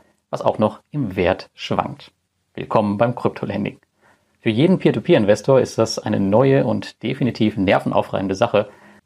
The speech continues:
Ich werde diesen Teil des Investments aber nicht mit meinen Peer-to-Peer-Themen auf diesem Blog mischen.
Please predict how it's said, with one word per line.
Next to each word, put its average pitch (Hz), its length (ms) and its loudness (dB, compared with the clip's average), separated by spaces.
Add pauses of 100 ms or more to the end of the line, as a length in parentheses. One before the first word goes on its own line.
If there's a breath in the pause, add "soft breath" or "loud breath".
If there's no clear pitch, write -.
Ich - 160 -4
werde 143 140 4
diesen 120 220 0
Teil 127 380 2
des 113 240 -4
Investments 110 460 0
aber 107 100 2
nicht 127 460 0
mit 113 160 -4
meinen 98 380 2
Peer-to-Peer-Themen - 760 -2
auf 104 180 4
diesem 107 260 -4
Blog - 320 -4 (120)
mischen. 95 400 -4